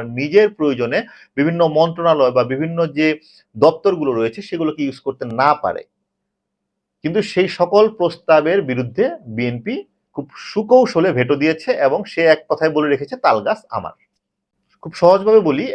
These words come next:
একটা সংস্কার প্রস্তাবনা ছিল যে একাধারে দুইবার অথবা গ্যাপ দিয়ে হোক, যে কোনোভাবেই দুইবারের বেশি কেউ প্রধানমন্ত্রী হতে পারবে না। বিএনপি যেটা বলেছে যে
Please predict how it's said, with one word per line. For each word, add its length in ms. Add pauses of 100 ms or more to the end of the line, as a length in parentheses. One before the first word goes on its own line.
একটা 120
সংস্কার 420
প্রস্তাবনা 420
ছিল 320
যে 260 (760)
একাধারে 440
দুইবার 380
অথবা 580 (240)
গ্যাপ 240
দিয়ে 220
হোক, 180 (120)
যে 100
কোনোভাবেই 480
দুইবারের 400
বেশি 200
কেউ 120
প্রধানমন্ত্রী 520
হতে 200
পারবে 300
না। 100 (1080)
বিএনপি 400
যেটা 180
বলেছে 340 (720)
যে 120